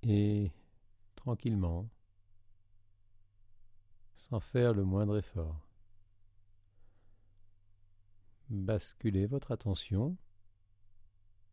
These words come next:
au niveau des pieds. Ressentez cette zone de contact entre les pieds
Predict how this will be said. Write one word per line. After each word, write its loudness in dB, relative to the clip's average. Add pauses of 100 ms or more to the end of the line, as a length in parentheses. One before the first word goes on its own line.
(520)
au -2
niveau 2
des -2
pieds. -2 (2500)
Ressentez 0 (1500)
cette -8
zone 2
de -2
contact -4 (140)
entre -6
les -4
pieds -2